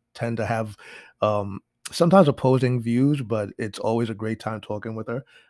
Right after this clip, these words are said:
Uh, love her to death, and I think you're gonna have a great time listening to her talk as well. And, you know, then of, of course there's always, you know, the, the emails and the phone calls, and you guys could leave me your messages and your thoughts and your views. And I wanna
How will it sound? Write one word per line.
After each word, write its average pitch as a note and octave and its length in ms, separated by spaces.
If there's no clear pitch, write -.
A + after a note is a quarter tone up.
Uh, F#2+ 200
love A2 200
her A2+ 60
to G#2 40
death, A2 240
and G2 80
I F#2+ 40
think G2+ 180
you're G2+ 60
gonna G2+ 160
have G2+ 100
a G2+ 60
great G2+ 200
time G2 280
listening G2 260
to A2 80
her G2 80
talk G2 320
as G2+ 80
well. B2 340
And, A#3+ 380
you - 80
know, B2 300
then G#3 220
of, - 200
of G#3 160
course F#3+ 260
there's D#3 140
always, D#3 340
you F3+ 120
know, B2+ 180
the, - 260
the - 120
emails A#2+ 720
and - 200
the A2 60
phone A#2 240
calls, A2+ 280
and A2 100
you A#2 60
guys B2 220
could A2+ 140
leave A2+ 240
me A#2 80
your A2 140
messages G#2 600
and G2+ 460
your G2+ 160
thoughts G#2 460
and G#2 100
your G#2 80
views. G#2+ 200
And A2 100
I - 20
wanna A2+ 360